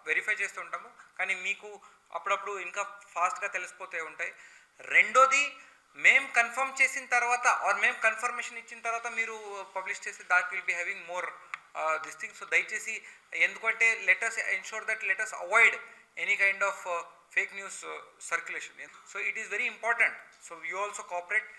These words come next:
మీకు కూడా ఎక్కడైనా ఇన్ఫర్మేషన్ వస్తే ఇలాంటి సర్క్యులేట్ అవుతున్నాయంటే దయచేసి నాకు WhatsApp పెట్టండి, ఎస్పీ సార్కి WhatsApp చేయండి. మీరు నా నంబర్ మీ అందరి దగ్గర ఉంది, ఆ, గ్రూప్ కూడా ఉన్నాయి మన డీపీఆర్ఓ గ్రూప్లో, వాళ్ళ దగ్గర కూడా పెట్టండి. ఆ, many of you చాలా నాకు ఇన్ఫర్మేషన్ కూడా అప్పుడప్పుడు వెంటనే పెడుతూ ఉంటారు.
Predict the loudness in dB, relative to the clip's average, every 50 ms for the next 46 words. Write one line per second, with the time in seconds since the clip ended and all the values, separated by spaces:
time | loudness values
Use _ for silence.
0 | -20 -20 _ _ -14 -14 -14 -10 -6 0 2 2 2 2 0 0 0 0 -4 -4
1 | -6 -10 -12 -12 -12 -12 -10 -10 -10 -8 -6 -6 -4 0 -2 -2 -2 -2 -12 -8
2 | -8 -8 -6 -4 -6 -6 -6 -8 -12 -12 -12 -8 -8 -8 -8 -8 -16 -16 -16 -20
3 | -20 _ _ _ _ -16 -14 -14 -12 -12 -6 -4 -4 -4 -4 -6 -4 -4 -4 -4
4 | -4 -10 -8 -8 -10 -10 -10 -14 -14 -14 -12 -12 -14 -12 -12 -12 -8 -8 -8 -8
5 | -8 -6 -4 -4 -4 -4 -10 -14 -10 -8 -8 -8 -8 -8 -12 -12 _ -20 -20 _
6 | _ _ -16 -12 -10 -4 -4 -2 -2 -2 -4 -4 -4 -2 -2 -2 -2 -2 -2 -4
7 | -2 -2 -2 0 0 -2 -2 -4 -8 -10 -10 -10 -12 _ _ _ _ _ _ _
8 | -6 -4 -4 -4 -6 -8 -12 -16 -16 -16 -14 -16 -16 -16 -12 -14 -14 -14 -14 -10
9 | -4 -4 -4 -4 -2 -4 -6 -6 -4 -6 -6 -6 -4 -6 -4 -2 -2 -2 -2 -4
10 | -6 -10 -18 -16 -12 -12 -12 -12 -6 -4 -2 -2 -2 -4 -6 -6 -8 -8 -8 -10
11 | -10 -10 -12 -12 -12 -16 -16 -18 -18 -18 -20 -20 _ _ _ _ -10 -8 -8 -8
12 | -8 -10 -14 -6 -2 -2 -2 0 -2 -4 -6 -6 -8 -10 -14 -16 -16 -18 _ -8
13 | -8 -4 -4 -2 -2 -2 -4 -4 -10 -12 -14 -14 -16 -14 -14 -12 -10 -10 -12 -12
14 | -10 -4 -2 -2 -2 -2 -4 -8 -8 -10 -10 -8 -8 -8 -8 -10 -12 -12 -10 -8
15 | -10 -10 -10 -8 -8 -8 -8 -8 -10 -10 -10 -10